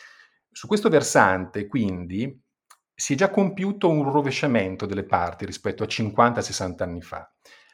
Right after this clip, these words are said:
Allora era il blocco sovietico più vicino ai paesi di nuova indipendenza a fare movimento dentro l'Assemblea Generale, mentre gli inventori di Uniting for Peace, gli occidentali,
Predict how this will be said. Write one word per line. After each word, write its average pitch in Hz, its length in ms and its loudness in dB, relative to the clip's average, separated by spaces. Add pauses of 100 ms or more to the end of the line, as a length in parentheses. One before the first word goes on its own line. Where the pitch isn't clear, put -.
(180)
Allora 170 440 4
era 120 160 2
il 117 100 4
blocco 135 280 6
sovietico 113 1000 2
più 113 120 -6
vicino 117 380 0
ai 104 160 2
paesi 117 360 2
di 107 60 -4
nuova 107 240 2
indipendenza 98 1080 -2 (340)
a 95 100 -6
fare 110 280 6
movimento 117 720 4
dentro 101 280 -4
l'Assemblea 90 420 -2
Generale, 82 680 -10
mentre 110 520 0
gli 117 140 -4
inventori 123 600 2
di 101 160 -2
Uniting 110 300 0
for - 160 -12
Peace, - 380 -2
gli 101 60 -6
occidentali, 90 840 -6